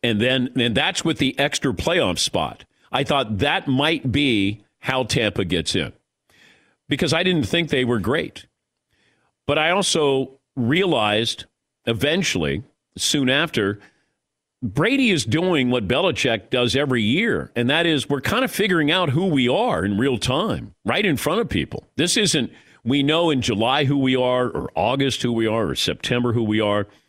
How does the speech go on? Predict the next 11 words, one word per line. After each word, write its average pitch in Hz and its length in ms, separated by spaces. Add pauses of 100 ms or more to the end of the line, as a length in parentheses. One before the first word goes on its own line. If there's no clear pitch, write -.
(280)
Brady, 156 480
I 156 120
think, 147 280
was 123 160
still 147 240
figuring 127 440
this 123 220
out. 170 280 (440)
No 175 200
preseason 131 680
games, 120 400